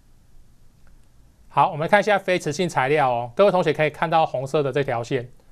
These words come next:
好，红色这条线呢，斜率是固定的，所以我们说它 V 跟 H 是呈线性变化。所以你 H 增加越多，V 就跟着增加越多。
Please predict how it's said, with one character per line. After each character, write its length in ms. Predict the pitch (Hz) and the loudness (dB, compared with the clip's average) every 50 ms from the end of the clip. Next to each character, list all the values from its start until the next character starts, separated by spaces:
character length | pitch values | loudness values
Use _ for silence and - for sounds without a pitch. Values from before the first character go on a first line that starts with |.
| - - - - - - | -20 -20 -20 -20 -20 -10
好， 180 | - 143 131 | -4 -4 -2
红 140 | 117 147 170 | 0 0 2
色 140 | 170 214 208 | 4 4 4
这 100 | 202 208 | 4 4
条 180 | 175 165 156 156 | 4 4 2 2
线 220 | - 190 180 170 | 2 0 0 0
呢， 160 | 156 147 143 | 2 0 0
斜 240 | 143 143 - 143 135 | -2 -2 -2 0 0
率 160 | 143 165 160 | 0 0 0
是 140 | 156 - 160 | -2 -4 -6
固 200 | 151 - 156 143 | -6 -4 -4 -2
定 240 | 139 147 139 131 117 | -2 -2 -2 -4 -4
的， 240 | 113 107 113 127 - - - - - | -8 -10 -12 -14 -18 -20 -20 -20 -10
所 140 | - - 175 | -4 0 2
以 60 | 185 | 2
我 80 | 180 151 | 2 2
们 200 | 139 143 143 147 | 0 0 -2 -2
说 240 | 143 - 165 156 151 | -2 0 2 2 4
它 140 | 156 156 156 | 4 2 0
V 260 | 151 147 156 156 151 | 0 -2 -4 -2 0
跟 160 | 160 151 143 165 | 2 0 0 0
H 260 | 151 139 - 143 127 | -4 -6 -6 -6 -6
是 140 | 123 151 151 | -6 -6 -6
呈 180 | - 135 120 | -6 -8 -8
线 180 | 120 - 151 139 | -4 -2 -2 -2
性 200 | 139 147 135 127 | -2 -4 -8 -6
变 160 | 131 127 127 | -6 -8 -6
化。 260 | 120 131 127 127 - - - - - - - - | -4 -4 -6 -6 -8 -16 -20 -20 -20 -20 -20 -4
所 180 | - - 202 | 2 4 4
以 40 | 208 | 4
你 100 | 190 160 | 4 0
H 540 | - 170 165 175 - - 156 139 131 165 - _ _ _ - - - - - - - - - _ - - - _ - - - - | -2 -2 -2 -2 -2 -2 -4 -4 -6 -6 -12 _ _ _ -20 -20 -20 -20 -20 -20 -20 -20 -20 _ -20 -20 -20 _ -20 -20 -20 -8
增 180 | - 156 156 151 | -4 -2 0 2
加 180 | 147 143 143 | 2 2 2
越 160 | 151 160 151 139 | 2 2 0 0
多， 380 | 143 139 127 123 123 135 139 - - - - - - - | 0 0 -2 -2 -2 -4 -6 -10 -18 -20 -20 -14 -8 -6
V 120 | 143 143 | -4 -2
就 140 | 143 160 151 | 0 0 0
跟 360 | 143 - 139 - 139 131 131 | 0 -2 -4 -4 -4 -6 -4
着 120 | 127 123 | -4 -6
增 180 | 117 - 131 123 | -6 -6 -6 -4
加 200 | 120 127 120 123 | -4 -2 -2 -2
越 160 | 127 127 123 | -2 -2 -2
多。 280 | 120 127 113 110 107 | -4 -6 -6 -6 -8